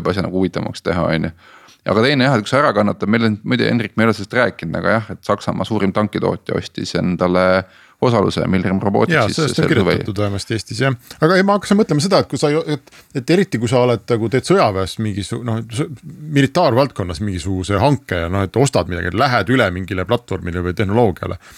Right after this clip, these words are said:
Speaker 2: Noh, me näeme, et need Ameerika lennukid, mis meil siin lendavad, on põhimõtteliselt, ma ei tea, kolmveerand sajandit vana tehnoloogia, eks. Et noh, kui, kui ma hakkaks ostma Milremi tanki või, või ma ei tea, teie, eks ole, Defenderi mingit asja, et ma arvan, minu esimene küsimus <laughs> oleks see, et aga, et,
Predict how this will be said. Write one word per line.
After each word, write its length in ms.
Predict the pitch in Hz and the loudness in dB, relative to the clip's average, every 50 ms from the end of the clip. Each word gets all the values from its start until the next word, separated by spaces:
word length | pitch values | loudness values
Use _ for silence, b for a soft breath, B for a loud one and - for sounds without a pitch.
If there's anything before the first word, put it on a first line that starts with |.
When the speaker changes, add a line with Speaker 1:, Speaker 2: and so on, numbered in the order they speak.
| B B B B 123 | B B B B -6
Speaker 2:
Noh, 100 | 113 92 - - | -6 -6 -4 -2
me 160 | 135 135 147 | 0 2 2
näeme, 240 | 175 175 139 107 95 | 2 2 2 0 0
et 80 | - | -2
need 200 | 117 110 98 - 117 | -4 -4 -4 -2 0
Ameerika 360 | 120 147 151 127 - - 127 | 0 2 0 0 0 0 0
lennukid, 320 | 143 160 135 - - 92 92 | 0 0 0 -2 -4 -6 -10
mis 100 | 90 - - | -8 -6 -6
meil 120 | 113 95 | -6 -4
siin 140 | - 107 113 | -2 -2 0
lendavad, 400 | 117 120 113 95 98 95 98 92 | 2 2 2 2 2 0 0 0
on 120 | 101 101 95 | 0 0 0
põhimõtteliselt, 500 | 120 110 104 98 98 - - 101 87 104 | 0 0 0 0 -2 -4 -6 -8 -8 -6
ma 140 | 104 104 104 | -4 -2 0
ei 60 | 101 98 | 0 0
tea, 80 | 95 95 90 - 135 | 0 -2 -2 0 2
kolmveerand 360 | 127 113 101 101 101 95 - | 2 4 4 2 0 0 0
sajandit 420 | - 120 107 98 90 - - - 123 | 0 2 2 0 -2 -4 -4 -2 0
vana 180 | 123 113 98 92 92 92 104 113 110 104 104 92 - | 2 4 4 2 2 0 -2 -4 -6 -8 -10 -8 -4
tehnoloogia, 460 | 104 117 147 160 117 85 87 90 87 | 0 2 2 2 2 2 0 -2 -2
eks. 100 | - - B B B B B 117 | -4 -10 B B B B B -2
Et 80 | 113 - _ - 143 | -2 -4 _ -6 -4
noh, 120 | 117 107 B B B B B B B B B B B | -4 -4 B B B B B B B B B B B
kui, 120 | 135 131 | -2 0
kui 120 | - 147 139 | 2 2 2
ma 140 | 147 175 | 2 2
hakkaks 220 | - 143 117 - 151 | 0 -2 0 2 2
ostma 420 | 190 180 - - 120 113 110 110 110 117 123 - 139 139 - | 2 2 0 -2 0 2 2 2 2 0 -2 -8 -12 -8 -2
Milremi 440 | 151 156 202 208 156 135 117 117 113 | 2 2 4 4 4 4 2 2 4
tanki 380 | 160 180 196 180 - - 120 107 | 2 2 2 0 0 -2 0 0
või, 260 | 104 104 107 104 104 101 104 | 2 2 2 2 2 2 2
või 140 | 110 110 104 | 2 2 2
ma 80 | 117 123 | 2 2
ei 80 | 117 | 2
tea, 80 | 120 92 | 2 2
teie, 320 | 147 151 139 123 110 107 107 104 104 104 | 4 4 4 4 4 4 4 4 2 0
eks 160 | - - 123 | 0 0 0
ole, 160 | 113 107 87 | 0 0 -2
Defenderi 400 | - - 165 170 139 113 - 104 | -2 0 0 0 0 -2 -4 -4
mingit 240 | 110 110 110 113 - 135 | -2 -2 -2 0 2 2
asja, 340 | 160 - - - 104 92 | 2 0 0 -4 -4 -4
et 100 | - B B B B B B B 120 | -6 B B B B B B B 2
ma 80 | 131 | 2
arvan, 160 | 135 127 127 147 | 4 4 4 4
minu 240 | 190 214 196 143 110 117 | 4 4 4 4 4 4
esimene 320 | 139 127 135 113 101 101 | 2 2 2 0 0 2
küsimus 400 | 85 139 120 127 123 104 101 87 82 | 2 2 2 2 2 0 0 0 2
<laughs> 40 | 151 | 2
oleks 260 | 131 101 - - 165 | 2 0 0 2 2
see, 160 | 160 127 98 | 2 2 2
et 100 | - - 110 | 0 0 0
aga, 180 | 104 104 101 95 | 2 2 2 0
et, 140 | - B B | -2 B B